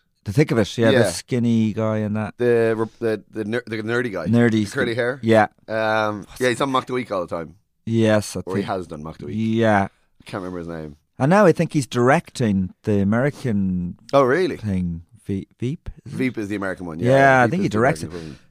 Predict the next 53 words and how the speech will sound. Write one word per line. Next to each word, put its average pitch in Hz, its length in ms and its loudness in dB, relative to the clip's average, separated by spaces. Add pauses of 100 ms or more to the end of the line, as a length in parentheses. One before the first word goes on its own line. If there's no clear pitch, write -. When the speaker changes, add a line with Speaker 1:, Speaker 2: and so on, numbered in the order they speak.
Speaker 1:
Yeah, 131 460 2
so 101 440 -2
he's, 95 340 -4
he's 95 180 -8
done 117 220 0
really 123 220 4
well, 95 240 2
but 95 100 -4
we 90 120 -4
can't 104 200 -4
remember 90 220 -4
his 85 100 -10
name. 90 220 -6 (340)
But, 117 300 0
um, 117 320 4 (480)
Speaker 2:
Chris 156 240 -2
Addison. 104 340 0 (140)
Speaker 1:
Yes, 233 320 6
Chris 247 200 4
Addison. 220 460 2
Speaker 2:
There 101 100 2
you 170 60 4
Speaker 1:
Yes, 135 100 4
Speaker 2:
go. 85 160 -2
Speaker 1:
that's - 220 2
right. 131 260 4
He 175 240 4
was 156 140 2
on. 117 120 2 (240)
And 180 300 4
I 185 160 8
went 196 240 2
to 165 100 -10
see, 165 600 -2 (320)
Speaker 2:
I'll 139 160 0
tell 135 140 6
you 131 80 6
Speaker 1:
uh, - 20 2
Speaker 2:
how 143 80 4
I 117 80 6
remembered 113 400 0
that. 87 320 -4
This 117 120 -2
is 90 60 -4
weird. 92 400 0 (140)
Speaker 1:
Yeah. 107 160 0
Speaker 2:
Is 101 260 2 (200)
they 104 100 4
still 135 400 0
have 92 440 -2 (520)
all 117 240 4
the 107 80 -4
posters 98 640 -2